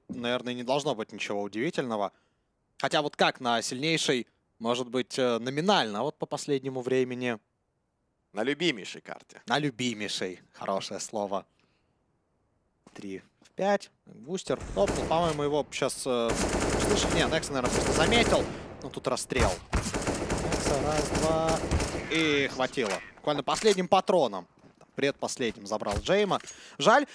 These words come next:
Speaker 1: вот, э, не выводится, да, помимо, мы здесь не видим пинга в этой, э, ну, скажем, с нестандартным худом, но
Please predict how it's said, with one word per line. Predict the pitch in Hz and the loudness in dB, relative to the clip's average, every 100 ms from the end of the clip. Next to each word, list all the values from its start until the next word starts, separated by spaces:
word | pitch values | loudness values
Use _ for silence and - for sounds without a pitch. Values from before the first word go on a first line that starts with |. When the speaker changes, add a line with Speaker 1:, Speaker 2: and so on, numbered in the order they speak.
| - | 0
Speaker 1:
вот, | 170 208 - | 4 4 2
э, | 175 170 170 160 147 | 2 4 4 2 -2
не | 175 185 | 0 2
выводится, | 175 196 285 254 - | 4 6 6 4 2
да, | 185 | 2
помимо, | 226 196 190 185 | 4 2 2 2
мы | 175 | 0
здесь | 185 190 190 | 0 -2 0
не | |
видим | 208 190 180 | 0 0 -2
пинга | 226 277 202 | -2 2 2
в | 131 139 135 | 2 2 2
этой, | - 135 139 127 | 0 -2 0 2
э, | 127 120 | 2 0
ну, | 110 120 131 | -2 -8 -4
скажем, | 170 143 127 | -2 -2 -4
с | |
нестандартным | 170 147 165 170 160 - 127 | -6 -2 0 2 2 0 -8
худом, | - 160 120 - - - | -4 0 0 -2 -14 -8
но | 147 175 185 | 0 4 4